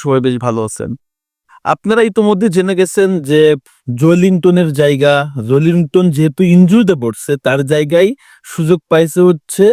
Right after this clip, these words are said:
আপনার জিন লুকাস। অনেকে কোশ্চেন করতেছেন যে ভাই, লেফট ব্যাকে যেহেতু আলেক্সান্দ্রো বাদ পড়লো, সেখানে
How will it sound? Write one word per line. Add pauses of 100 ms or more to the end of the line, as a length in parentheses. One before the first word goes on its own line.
(320)
আপনার (120)
জিন (100)
লুকাস। (600)
অনেকে
কোশ্চেন
করতেছেন (100)
যে
ভাই, (180)
লেফট (120)
ব্যাকে
যেহেতু (100)
আলেক্সান্দ্রো
বাদ (160)
পড়লো, (120)
সেখানে